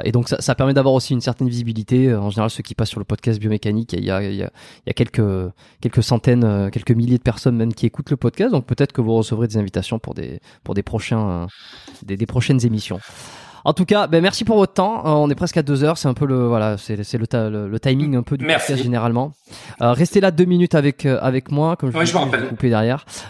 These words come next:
Speaker 1: Euh, bon, ben, merci à tous, hein, d'avoir écouté cet épisode, hein. Si vous l'avez apprécié, vous savez quoi faire. Comme d'habitude, hein, vous laissez une, une étoile, enfin une étoile, non,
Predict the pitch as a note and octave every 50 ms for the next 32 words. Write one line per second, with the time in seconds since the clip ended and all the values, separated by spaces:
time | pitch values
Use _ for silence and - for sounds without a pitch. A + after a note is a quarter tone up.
0 | - - A2+ A2+ A2+ A2+ A2 G#2+ G#2+ A#2 C#3+ D3+ D#3 D3 D3+ D3 - - D3+ -
1 | - F#3 - D#3+ C#3+ C3 A#2+ A#2+ A#2+ - - - - B2 A2 G#2+ A2+ - - A#2+
2 | D3+ D3 A#2+ A#2+ B2+ - - - A#2 A2+ G2+ G2+ G2 - - A2 - - C#3 C3+
3 | B2+ - - G#2 G2 G2 - G2 - - A#2+ - - A#2 G2 F#2+ G2 G2 - -
4 | C3 G#2 G2+ A2 G#2 G#2+ G#2 F#2+ - - A2 G2+ F#2+ F#2+ F2+ E2+ - - - -
5 | - - C3+ C3 B2+ B2 - - C3 - - - A2+ G2+ G#2 G#2+ G#2 - A2 G2
6 | G2